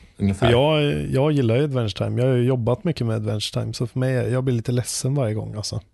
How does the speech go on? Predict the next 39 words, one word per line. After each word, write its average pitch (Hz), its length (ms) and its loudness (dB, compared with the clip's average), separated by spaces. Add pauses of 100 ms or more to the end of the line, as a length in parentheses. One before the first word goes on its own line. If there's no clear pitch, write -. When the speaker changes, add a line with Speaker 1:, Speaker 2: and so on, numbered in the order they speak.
Speaker 1:
Aha, 113 420 0 (300)
ja. 117 220 -2
Speaker 2:
Att 127 100 0
de 123 140 2
är 117 100 4
så - 160 0
halvbakade, 113 1040 0
de 147 140 0
här, 113 180 0
för 123 160 -4
jag 120 240 -2
älskar 131 360 -2
verkligen 123 380 -2
de 117 60 -2
här 110 60 -4
karaktärerna. 117 760 0
De 123 200 0
skulle 135 360 -2
verkligen 151 320 2
kunna 117 180 -2
göra 120 180 0
något 117 100 -2
bra 139 200 0 (120)
av 104 140 -4
det, 110 100 -6
liksom. - 340 -8 (320)
Speaker 1:
Skulle 131 180 4
de 135 60 6
inte 135 160 4
göra 151 120 8
någon 123 120 2
slags - 300 0
South 113 360 4
Park 90 420 2
Stick - 300 -2
of 85 140 0
Def-, - 300 -2 (100)
Destiny-variant, 95 1080 0
liksom? - 300 -4